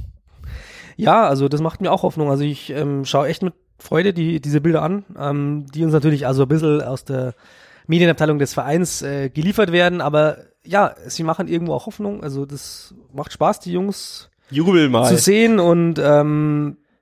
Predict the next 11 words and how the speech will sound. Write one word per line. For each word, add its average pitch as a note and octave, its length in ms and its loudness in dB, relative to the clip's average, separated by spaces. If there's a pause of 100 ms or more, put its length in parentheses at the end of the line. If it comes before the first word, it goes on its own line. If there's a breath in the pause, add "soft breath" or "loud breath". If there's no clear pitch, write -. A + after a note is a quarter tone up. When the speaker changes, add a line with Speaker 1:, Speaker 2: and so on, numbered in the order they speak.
Speaker 1:
jetzt C#3+ 200 -6
stehen D#3+ 140 2
natürlich C#3+ 260 0
auch B2 120 -4
die C#3 100 -2
nächsten D#3 320 -2
Spiele D3+ 280 -2
noch - 540 -8
mit C#3+ 180 -4
ein C3+ 80 0
bisschen C#3+ 380 2